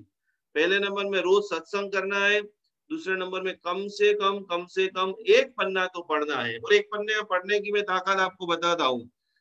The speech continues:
जीवन में कभी आगे हमारा continuous चातुर्मास चलता रहेगा तो एक बार मेरी इच्छा है, और मैं तो बहुत बार प्रवचन में बोलता हूँ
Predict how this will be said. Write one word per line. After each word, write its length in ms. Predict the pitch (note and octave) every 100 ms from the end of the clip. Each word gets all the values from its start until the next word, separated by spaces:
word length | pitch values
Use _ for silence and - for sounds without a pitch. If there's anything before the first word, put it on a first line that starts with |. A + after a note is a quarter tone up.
| _
जीवन 280 | D3 F3 G3
में 140 | G3 F#3+
कभी 200 | F3+ F#3
आगे 300 | F3+ F3 F#3
हमारा 280 | F3+ F#3
continuous 500 | F3 E3+ E3+ F3 F#3
चातुर्मास 460 | F3+ E3 D#3+ F3 F3
चलता 380 | E3+ D#3+ D#3+ F3+
रहेगा 360 | F3 F3 D#3+
तो 120 | D3 D3+
एक 240 | G3+ G3+
बार 180 | F#3+ F3
मेरी 300 | E3 F3+ F3+
इच्छा 340 | - F#3 E3+
है, 160 | E3 D#3+
और 180 | D#3 D3+
मैं 120 | E3+
तो 100 | F3
बहुत 320 | D#3 E3+ F#3
बार 120 | F3+
प्रवचन 440 | F3 D#3+ E3 E3+ E3+
में 120 | E3+
बोलता 360 | D3 D3+ D3+
हूँ 300 | F3 C#3 B2